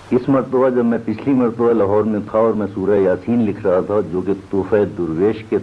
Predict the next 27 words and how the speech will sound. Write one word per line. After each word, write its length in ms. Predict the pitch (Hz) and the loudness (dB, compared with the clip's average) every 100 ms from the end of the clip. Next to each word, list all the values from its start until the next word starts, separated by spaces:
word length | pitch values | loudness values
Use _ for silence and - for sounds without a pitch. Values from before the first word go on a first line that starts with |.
| 104 | -2
طور 200 | 92 101 | 0 0
پر 160 | 101 110 85 - - | 0 -2 -2 -12 -6
ساکنان 500 | 95 92 90 92 92 85 | -2 -2 -2 -2 -2 -2
شہر 200 | 95 110 | 0 0
کو 120 | 107 95 | -2 -4
پیش 220 | 98 107 | -2 0
کرنے 320 | - 95 110 117 | 0 0 0 0
کے 80 | |
لیے 180 | 110 107 | -2 -2
لکھی 360 | 95 90 107 117 | -2 -2 -2 0
گئی 140 | 87 80 | 0 -2
تھی، 140 | 82 71 - - - - - - - - - - - - - | -8 -10 -12 -20 -20 -20 -20 -20 -20 -20 -20 -20 -20 -10 -4
تو 80 | 131 - | -4 0
اس 140 | 127 | -2
زمانے 440 | 139 123 110 107 104 | 2 2 2 0 0
میں، 160 | 107 | 0
میں 260 | 131 117 120 120 | 2 0 0 -4
کیونکہ 240 | 104 104 | -4 0
بنیادی 560 | 127 101 101 92 95 120 - | 0 0 -2 -2 0 -2 0
طور 160 | 95 104 | 0 0
سے 80 | 107 | 2
نقاش 560 | 120 92 - 92 110 - | 0 0 0 0 0 -2
ہوں 160 | 110 123 | -4 -2
اور 140 | - 98 | 0 0
خطاط 480 | - - 85 101 - | -2 -4 0 0 -2
نہیں 220 | 90 110 | -4 0
ہوں، 120 | 107 | -2